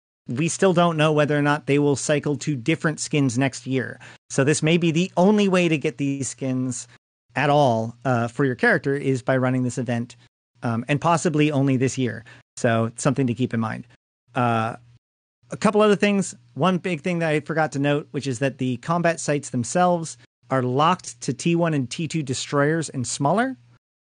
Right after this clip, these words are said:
Um, and in general, uh, it, it, last year, assault frigates ended up doing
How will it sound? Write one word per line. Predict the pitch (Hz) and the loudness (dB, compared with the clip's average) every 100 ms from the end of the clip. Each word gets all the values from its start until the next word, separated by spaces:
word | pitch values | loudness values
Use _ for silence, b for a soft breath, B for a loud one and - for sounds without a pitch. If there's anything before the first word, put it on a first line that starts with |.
| - | -2
Um, | 135 120 113 113 110 120 _ _ _ _ _ _ _ _ _ | 0 2 2 0 -4 -8 _ _ _ _ _ _ _ _ _
and | 151 147 143 139 135 135 - _ _ _ _ _ _ _ _ | 0 2 2 2 2 -2 -6 _ _ _ _ _ _ _ _
in | 185 220 214 | 0 2 4
general, | 185 180 180 165 - _ | 4 4 4 2 -2 _
uh, | 139 123 127 - | -2 0 -2 -6
it, | 160 160 160 | -10 -10 -8
it, | 156 143 - _ | -2 -2 -4 _
last | 151 170 185 170 | -2 0 0 0
year, | 156 147 | 2 2
assault | 147 - - 170 160 | -2 -2 0 0 -2
frigates | 151 131 123 - - | -4 -4 -4 -8 -6
ended | 139 135 | -2 -2
up | 127 | -4
doing | 127 127 123 | -4 -2 -4